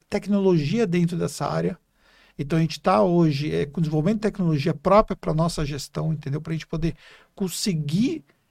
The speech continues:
é, facilitar o trabalho dentro do financeiro e a gente poder ter mais, é, detalhamento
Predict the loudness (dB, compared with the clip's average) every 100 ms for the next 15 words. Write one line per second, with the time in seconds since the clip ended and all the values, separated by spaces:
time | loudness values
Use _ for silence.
0 | _ -4 0 0 0 -2 -4 0 0 2
1 | 4 4 2 0 0 2 0 0 0 0
2 | -2 -4 -6 -8 -8 -12 -6 -4 -4 -8
3 | _ -20 -20 -20 -20 _ -6 -4 0 -2
4 | -2 -6 -4 2 2 2 2 2 4 4
5 | 4 0 -4 -6 -6 -8 -12 -6 -2 -2
6 | -2 -2 0 2 4 4 0 -4 -8